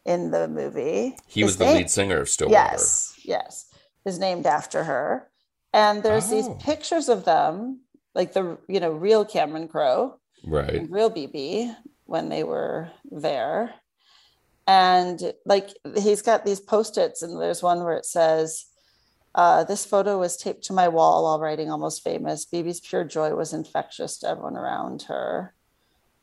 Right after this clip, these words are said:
Speaker 1: And it talks about, like, how she wa-, ever, she was just like Penny Lane. Every time she walked in a room, she lit up the room just by entering. Like, there's this whole, like, it is very clearly that she was the inspiration.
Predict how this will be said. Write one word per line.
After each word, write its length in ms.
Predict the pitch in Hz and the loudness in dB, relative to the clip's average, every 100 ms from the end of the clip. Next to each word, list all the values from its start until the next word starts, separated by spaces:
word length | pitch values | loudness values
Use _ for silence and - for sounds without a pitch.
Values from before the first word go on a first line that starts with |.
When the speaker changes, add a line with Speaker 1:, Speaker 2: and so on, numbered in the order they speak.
| _ | _
Speaker 1:
And 120 | 175 165 | -4 -4
it 140 | 156 | -6
talks 400 | - 170 - - | -4 -4 -4 -8
about, 560 | 165 151 151 165 156 - | -2 2 2 0 -2 -2
like, 160 | 160 | -2
how 160 | - 165 | 0 -2
she 180 | - 165 | -4 -4
wa-, 140 | - | 0
ever, 240 | 175 170 | 0 0
she 140 | - 170 | -4 -12
was 100 | - | -8
just 200 | 160 - | -6 -4
like 180 | 165 - | -4 -4
Penny 220 | 165 165 | -4 -4
Lane. 320 | 151 156 156 | -4 -4 -4
Every 160 | 151 160 | -4 -6
time 240 | 160 160 | -6 -6
she 140 | - 165 | -6 -4
walked 340 | 160 156 - | -4 -4 -6
in 100 | 156 156 | -8 -6
a 40 | |
room, 280 | 156 160 156 | -6 -6 -8
she 160 | - | -6
lit 180 | 165 160 | -4 -2
up 140 | 160 - | -2 -6
the 100 | 165 | -8
room 240 | 160 160 | -6 -6
just 200 | 165 - | -8 -4
by 100 | 160 | -4
entering. 720 | - 147 - 170 175 208 262 | -2 -4 -2 0 0 0 0
Like, 280 | - 185 - | 2 2 6
there's 220 | 208 214 | 4 6
this 160 | 233 - | 2 2
whole, 340 | - 220 254 | 4 8 8
like, 480 | 233 208 202 - - _ _ _ _ _ _ _ _ _ _ _ _ _ | 8 6 4 -4 -20 _ _ _ _ _ _ _ _ _ _ _ _ _
it 120 | 190 | 4
is 140 | 220 180 | 4 4
very 320 | 196 185 220 | 0 2 -2
clearly 920 | - 208 226 247 190 175 180 190 220 - | -4 0 2 2 -2 -4 -6 -8 -8 -6
that 180 | 190 | -6
she 200 | - 190 | -4 -2
was 240 | 190 190 190 | -2 -2 -4
the 80 | 185 | -6
inspiration. 1200 | 208 - - 214 208 349 - - - - 170 | -4 -4 -2 0 -2 -4 -6 -6 -6 -10 -14